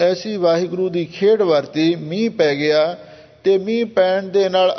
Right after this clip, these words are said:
ਅੱਗ ਵੀ ਬੁਝ ਗਈ ਤੇ ਐਨ ਬਿਲਕੁਲ ਵਾਤਾਵਰਣ ਸ਼ਾਂਤ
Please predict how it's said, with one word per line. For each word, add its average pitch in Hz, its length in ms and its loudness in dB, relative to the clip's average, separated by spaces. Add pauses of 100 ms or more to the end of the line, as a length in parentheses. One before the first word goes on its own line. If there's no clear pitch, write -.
(100)
ਅੱਗ 170 140 -4
ਵੀ 202 180 -4
ਬੁਝ 185 300 0
ਗਈ 196 300 0
ਤੇ 190 280 0
ਐਨ 233 380 0
ਬਿਲਕੁਲ 202 680 0
ਵਾਤਾਵਰਣ 180 720 2
ਸ਼ਾਂਤ 160 440 -2